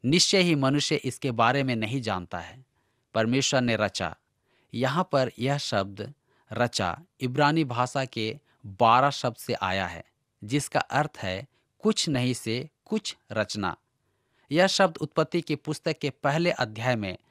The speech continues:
सिर्फ तीन बार प्रयोग में आया है, क्योंकि यह सृष्टि के तीन रचनाओं का ही वर्णन करता है। उसमें से पहला है, इक्कीस पद में हम पाते हैं इसे, "कुछ नहीं से कुछ की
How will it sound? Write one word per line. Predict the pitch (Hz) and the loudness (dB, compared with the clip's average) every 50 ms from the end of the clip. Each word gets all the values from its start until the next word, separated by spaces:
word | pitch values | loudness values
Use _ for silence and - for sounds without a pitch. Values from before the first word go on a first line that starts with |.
| _ _ _ | _ _ _
सिर्फ | - - - - 190 175 - - _ - | -16 -10 0 2 2 2 0 -6 _ -4
तीन | - 185 196 185 | 0 0 2 2
बार | 160 147 143 139 135 | 4 4 4 4 4
प्रयोग | - 127 123 120 127 120 120 | 2 0 0 2 2 0 0
में | 117 117 - | -2 -2 -2
आया | - 95 92 95 92 | -2 -2 0 0 -2
है, | 87 87 87 - _ _ _ _ _ _ _ _ _ _ - | -2 -6 -14 -16 _ _ _ _ _ _ _ _ _ _ -2
क्योंकि | - 190 208 208 - 170 | 2 2 2 2 2 2
यह | 156 156 147 | 2 2 2
सृष्टि | 147 - - 165 - - - 185 | 2 0 -2 -2 -4 -2 -4 -6
के | - - 165 156 | -2 -2 -2 -4
तीन | _ _ - 180 185 185 156 | _ _ -2 0 0 2 2
रचनाओं | 131 127 - - - 135 139 151 151 | 2 0 0 0 2 4 4 4 4
का | 139 - 139 139 | 4 2 2 2
ही | 139 127 117 87 82 _ _ _ _ _ _ - | 2 0 -4 -8 -8 _ _ _ _ _ _ -8
वर्णन | 110 113 123 127 127 135 131 127 | 0 2 2 2 2 0 -2 -2
करता | - - 101 85 _ - 104 92 | -2 -4 -6 -6 _ -2 -2 0
है। | 90 85 - - _ _ _ _ _ _ _ _ _ _ - | 0 -4 -12 -14 _ _ _ _ _ _ _ _ _ _ -2
उसमें | 180 180 - - 180 170 | -2 -2 0 0 -2 -2
से | 160 - - 139 | -2 -2 -4 -4
पहला | - _ - 143 131 135 131 117 107 | -4 _ 0 2 2 4 4 2 0
है, | 101 104 104 107 - - _ _ - | 0 -2 -6 -6 -8 -12 _ _ -14
इक्कीस | - - - 180 - - | -14 -8 -6 -4 -4 -4
पद | - - 131 120 | 0 0 0 2
में | 117 123 | 2 -2
हम | 113 110 | -2 -2
पाते | 101 - 95 95 - - | 0 0 0 0 0 -4
हैं | 101 95 | -6 -6
इसे, | 95 - - - 143 190 - _ _ _ _ _ _ _ _ _ _ _ _ - | -6 -8 -6 -6 -6 -6 -6 _ _ _ _ _ _ _ _ _ _ _ _ -2
"कुछ | 226 226 - - 202 | -2 0 0 0 0
नहीं | 185 165 170 170 | 2 4 4 4
से | - - 165 160 | 2 0 -4 -4
कुछ | - _ - 165 - - | -4 _ -4 -4 -4 -4
की | - - 143 139 143 - | -6 -2 -2 -2 -2 -2